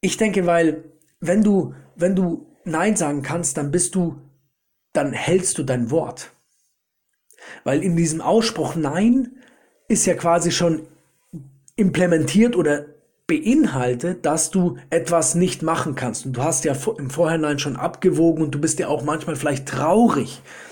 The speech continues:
dass du das nicht machen kannst oder dass du das nicht machen wirst. Und deswegen denke ich auf der anderen Seite, dass du dann auch, wenn du Ja sagst, dass du dann wirklich oder dass wir dann wirklich unsere Versprechen halten. Also das ist so ein bisschen,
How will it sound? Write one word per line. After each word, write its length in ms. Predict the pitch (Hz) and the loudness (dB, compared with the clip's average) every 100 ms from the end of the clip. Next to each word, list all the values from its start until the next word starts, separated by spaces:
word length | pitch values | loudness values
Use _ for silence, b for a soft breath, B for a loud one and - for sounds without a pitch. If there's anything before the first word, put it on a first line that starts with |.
| B | B
dass 220 | 156 147 | -2 -2
du 100 | 156 | -2
das 240 | 151 151 151 | -2 0 -2
nicht 180 | 135 | -4
machen 300 | 151 175 180 | -2 -2 -2
kannst 260 | 139 143 131 | -6 -6 -4
oder 160 | 135 131 | -2 -2
dass 280 | 135 131 | -2 -4
du 60 | 143 | -4
das 180 | 135 139 | -4 -4
nicht 120 | 123 | -4
machen 320 | 143 139 131 | -4 -4 -4
wirst. 340 | 135 190 - - B B B B | 0 0 -2 -8 B B B B
Und 120 | 139 | -2
deswegen 320 | 185 214 196 | 0 0 0
denke 200 | 190 208 | 0 -2
ich 60 | - | -2
auf 100 | 170 | -2
der 100 | - | -2
anderen 200 | 156 196 | -4 -4
Seite, 260 | 170 180 - | -2 -2 -2
dass 200 | 175 - | -2 -4
du 60 | |
dann 180 | 156 151 | -4 -2
auch, 260 | 151 131 - B B B - | -2 -2 -6 B B B -6
wenn 160 | 170 | 0
du 80 | 185 | 0
Ja 260 | 160 165 208 | 2 2 0
sagst, 320 | 175 160 - | 0 -4 -6
dass 100 | 143 | -6
du 100 | 135 | -4
dann 320 | 143 131 120 | -2 0 -2
wirklich 340 | 156 196 135 127 | -2 -2 -4 -8
oder 160 | 127 | -8
dass 240 | 127 131 143 | -4 -4 -4
wir 80 | |
dann 300 | 135 135 120 | -2 -2 -2
wirklich 520 | 135 208 185 143 135 - | 0 -2 -2 -6 -6 -6
unsere 360 | 170 170 147 | -4 -2 -2
Versprechen 680 | - 127 - 135 180 - 120 | -2 -4 -4 -2 -2 -4 -6
halten. 300 | 113 101 - | -6 -6 -10
Also 220 | - 127 | -8 -4
das 120 | 139 | -2
ist 160 | 185 240 | 0 0
so 80 | 208 | 0
ein 80 | 175 | 0
bisschen, 380 | 185 170 143 | 0 -2 -4